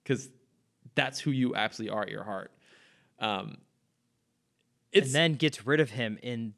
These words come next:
Speaker 2: the evilest. Like, this is Lex as a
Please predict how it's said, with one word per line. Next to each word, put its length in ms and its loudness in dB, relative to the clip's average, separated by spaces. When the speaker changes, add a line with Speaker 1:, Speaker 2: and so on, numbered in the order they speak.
Speaker 2:
the 180 -2
evilest. 680 -2
Like, 220 -4
this 260 4
is 260 4
Lex 560 0
as 420 -2
a 300 -2